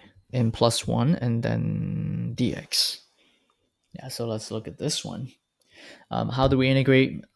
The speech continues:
Based on the theorem about, uh, in-, integrating the power series, we can actually integrate turn by turn, right? So we can,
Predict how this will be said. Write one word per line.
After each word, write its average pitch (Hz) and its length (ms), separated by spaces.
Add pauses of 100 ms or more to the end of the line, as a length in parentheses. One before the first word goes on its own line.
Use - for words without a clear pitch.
(360)
Based 120 200
on 113 120
the 107 80
theorem 120 480 (1800)
about, 113 440
uh, 104 320
in-, 110 880
integrating 110 540
the 98 60
power 110 260
series, 113 480
we 113 100
can 104 160
actually 104 380
integrate 98 420
turn 143 240
by 117 140
turn, - 340
right? 131 240
So - 180
we 92 180
can, - 340